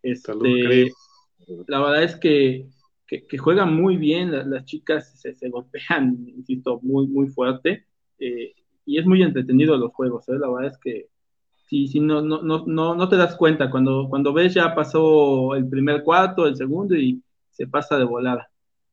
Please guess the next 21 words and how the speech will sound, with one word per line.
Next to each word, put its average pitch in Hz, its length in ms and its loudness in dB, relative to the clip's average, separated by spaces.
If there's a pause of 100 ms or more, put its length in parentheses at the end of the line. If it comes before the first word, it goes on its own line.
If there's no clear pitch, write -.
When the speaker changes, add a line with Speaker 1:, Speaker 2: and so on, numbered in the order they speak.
(2250)
Speaker 2:
Así 123 300 -2
es, 160 160 4
y 131 140 2
Dead 151 220 6
Army 170 260 6
pues 131 120 0
ya 151 80 6
está 156 140 2
agarrando 147 400 4
paso, 151 340 -2
¿no? 165 220 -2
Ya 139 400 -2 (640)
Speaker 1:
Sí, 139 80 0
ya 139 60 4
Speaker 2:
con 139 60 4
dos - 0 -
Speaker 1:
lleva 143 200 4
Speaker 2:
juegos 147 120 8
Speaker 1:
dos 135 100 2
Speaker 2:
ganados. 147 320 -2
Speaker 1:
victorias. - 280 -4